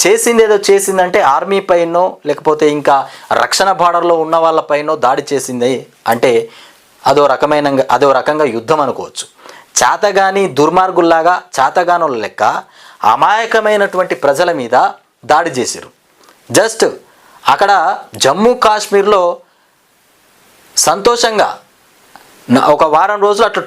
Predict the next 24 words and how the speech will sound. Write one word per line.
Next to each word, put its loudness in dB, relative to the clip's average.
టూర్కు 2
పోదాం 0
అని 0
టూరిస్టులు 2
పోతే, 0
వాళ్ళు 2
సేద 0
తీరి, 0
తిరిగి -2
తిరిగి 0
వచ్చి 0
ఒక 2
ప్లేస్లో 0
సేద 0
తీరుతా 0
ఉంటే, -2
డైరెక్ట్ 0
అక్కడికి 0
వచ్చి -2
బుల్లెట్ 0
దించి 0
పాడేసిరట. 0
ఇంత 4
దుర్మార్గులా? 0